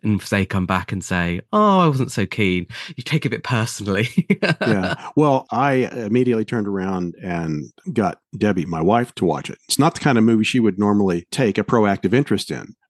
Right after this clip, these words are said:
Speaker 2: but I told her, "I, I think you'll like it. Let's, let's start it and, uh, see what you think." And yeah, it drew her in, and she liked it.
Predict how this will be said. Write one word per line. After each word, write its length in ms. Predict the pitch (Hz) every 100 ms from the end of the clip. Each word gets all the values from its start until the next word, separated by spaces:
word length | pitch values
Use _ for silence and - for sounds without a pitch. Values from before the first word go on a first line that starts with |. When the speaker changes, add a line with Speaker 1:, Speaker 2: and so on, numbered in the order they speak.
| -
Speaker 2:
but 240 | 87 80 -
I 100 | 87
told 260 | 107 104
her, 60 | 85
"I, 80 | 92
I 120 | 92 -
think 400 | - - 254 202
you'll 100 | 123
like 220 | 98 76
it. 40 |
Let's, 320 | 120 - -
let's 160 | 143 -
start 380 | - 160 127 101
it 180 | 95 - -
and, 400 | 95 95 92 95
uh, 220 | 90 85
see 180 | - 117
what 180 | 101 -
you 60 |
think." 320 | - 101 85 - - - - -
And 460 | 107 98 95 92
yeah, 280 | 113 113 127
it 280 | 110 117 110
drew 240 | 107 120
her 200 | 120 113
in, 240 | 107 117 113
and 220 | 101 101
she 160 | -
liked 300 | 104 110 -
it. 100 | -